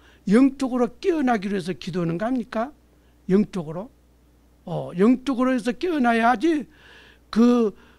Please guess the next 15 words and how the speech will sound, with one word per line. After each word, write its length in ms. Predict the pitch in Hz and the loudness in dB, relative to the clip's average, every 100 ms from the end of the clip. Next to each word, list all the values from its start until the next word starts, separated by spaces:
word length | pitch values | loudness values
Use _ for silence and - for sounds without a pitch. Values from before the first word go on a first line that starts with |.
| _ - | _ -2
모든 400 | 190 233 240 - | 4 6 4 0
부족한 460 | 214 247 240 233 | -2 2 4 4
것이 300 | 233 175 262 | 0 -2 -4
채워질 420 | - 330 381 240 202 | -2 0 2 0 -2
때 180 | 247 | 4
영적으로 440 | 226 277 277 233 240 | 6 6 4 0 0
쓰임받고 720 | - 403 349 294 - 262 277 - - | 0 2 2 2 -2 -2 -2 -6 2
영적으로 480 | 214 269 262 233 240 | 6 6 6 -2 -2
사용되고 600 | 180 311 330 208 214 262 - - | -2 -2 -2 -4 -2 -4 -8 2
영적으로 500 | 233 294 294 247 233 | 6 6 6 2 2
하나님 400 | 196 277 311 247 | 2 0 0 -4
기쁘시고 680 | - 226 - 220 240 247 277 247 - | -2 -4 -2 -4 -2 -4 -6 -8 -6
하나님 320 | 277 349 233 | -2 0 4
영광 300 | 240 233 214 | 4 2 -2
돌리고 280 | 202 196 | -6 -10